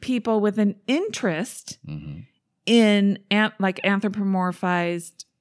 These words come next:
Speaker 1: furry animals and fictional characters.
Speaker 2: Mm-hmm. Like the banana splits.
Speaker 1: Correct. And they, like, like in art and fiction, it's not spiritual for them. They don't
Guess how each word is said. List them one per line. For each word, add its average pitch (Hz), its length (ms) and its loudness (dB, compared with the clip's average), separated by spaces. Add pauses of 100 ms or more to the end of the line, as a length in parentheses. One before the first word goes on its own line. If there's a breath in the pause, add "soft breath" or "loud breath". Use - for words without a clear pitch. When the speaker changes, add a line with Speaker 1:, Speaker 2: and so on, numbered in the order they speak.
(200)
Speaker 1:
furry 185 340 0
animals 170 520 -2
and 165 200 -2
fictional 165 360 -4
characters. 151 640 -6
Speaker 2:
Mm-hmm. 87 440 -6
Like 80 160 -4
the 85 80 -2
banana 69 340 -4
splits. - 440 -10 (320)
Speaker 1:
Correct. - 500 -2 (320)
And 190 560 4 (120)
they, 175 760 2 (640)
like, 175 400 0
like 170 300 -2
in 175 120 -4
art 170 280 0
and 165 200 -2
fiction, 185 600 -2 (1000 soft breath)
it's 185 240 0
not 196 340 2
spiritual 190 640 4
for 165 180 -4
them. 151 400 -2
They 165 180 2
don't 175 300 2